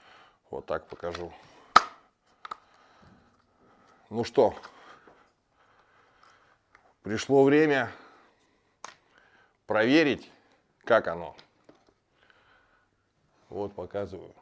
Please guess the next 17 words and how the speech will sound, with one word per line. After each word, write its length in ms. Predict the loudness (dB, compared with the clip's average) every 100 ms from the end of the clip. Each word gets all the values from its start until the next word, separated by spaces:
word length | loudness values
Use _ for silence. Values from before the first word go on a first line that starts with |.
| _ _
Двойные 520 | -16 -14 -14 -14 -16
плечи. 420 | -14 -16 -16 -20 _ _ _ _ _ _ _ _ _ _ -20 _ _ _ _ _ _ _ _ _ _ _ _ _ _ _ _ _ _ _ -12
Здесь 380 | -10 -4 -2 -2
ничего 380 | -6 -4 -4 -4
не 120 | -4
мешает. 560 | -8 -4 2 2 2 -4 -20 _ _ _ _ _ _ _ _ _ _ _ _ _ -14
Ну, 80 | -6
конечно, 380 | -4 -4 -4
можно 320 | -4 -4 -4 -6
будет 360 | -6 -4 -4
обработать 540 | -4 -2 0 0 -2 -8
немножко 420 | -8 -8 -10 -14
здесь 360 | -10 -10 -12 -20 _ _ _ _ _ _ _ _ _ _ _ _ _ _ _ _
с 100 | _
концов, 480 | -16 -14 -12 -8 -8 -8 -20 _ _ -20
чтобы 380 | -14 -10 -10 -10 -18
слишком 500 | -14 -14 -12 -14